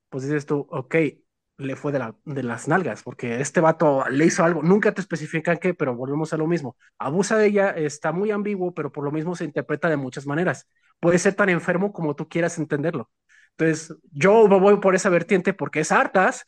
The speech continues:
<laughs> este, por todo lo que hizo. Entonces, quiero pensar que hizo lo más perversísimo del mundo que te puedas imaginar con ella.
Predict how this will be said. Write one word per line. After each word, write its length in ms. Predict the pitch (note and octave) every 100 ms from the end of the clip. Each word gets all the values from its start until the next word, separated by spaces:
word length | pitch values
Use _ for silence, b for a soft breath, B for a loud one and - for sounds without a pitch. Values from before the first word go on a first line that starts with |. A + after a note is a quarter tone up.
| _
<laughs> 580 | F3 - - - - -
este, 480 | D#3+ D#3+ E3+ D3+ C#3+
por 140 | D3
todo 120 | D#3+ F#3+
lo 100 | F3
que 100 | F3+
hizo. 120 | F3
Entonces, 280 | D#3 F3 F3
quiero 180 | F#3 F#3
pensar 280 | D#3+ E3+ D#3+
que 100 | F3
hizo 140 | F#3+
lo 80 | E3
más 280 | E3 F3 _
perversísimo 840 | G#3 F#3+ E3+ E3 - E3+ G3+ F#3+
del 80 | D3+
mundo 180 | E3 F#3+
que 100 | F#3
te 80 | D#3
puedas 220 | D#3 E3+ F3
imaginar 340 | C#3+ C#3 C#3+
con 180 | - E3
ella. 260 | D#3 D3